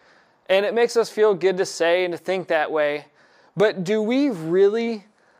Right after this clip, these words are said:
live closely enough with people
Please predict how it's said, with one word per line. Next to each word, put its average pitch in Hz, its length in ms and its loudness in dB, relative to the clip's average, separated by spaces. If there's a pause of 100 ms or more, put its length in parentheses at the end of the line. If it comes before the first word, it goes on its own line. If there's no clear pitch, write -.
(160)
live 175 500 0
closely 175 720 -2
enough 190 500 -6 (840)
with 180 240 0
people 202 600 -2